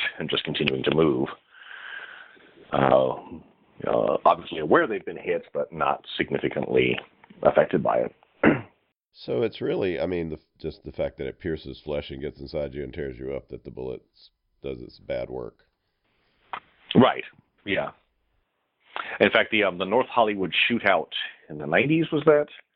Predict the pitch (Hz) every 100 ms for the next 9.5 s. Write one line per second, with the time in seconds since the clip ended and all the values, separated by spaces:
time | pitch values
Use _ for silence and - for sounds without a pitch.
0 | _ - - - - 90 85 90 110 92
1 | - 101 107 - 95 87 78 - - -
2 | - 98 92 85 76 71 - _ - 104
3 | 104 87 73 85 80 - 101 107 - -
4 | _ - - - - _ - - 165 123
5 | - 104 - 101 92 85 - 82 90 107
6 | 87 82 90 85 98 87 73 78 82 -
7 | 80 80 117 76 - - 80 69 - 78
8 | 73 - - 78 76 80 90 90 82 87
9 | 80 82 82 82 78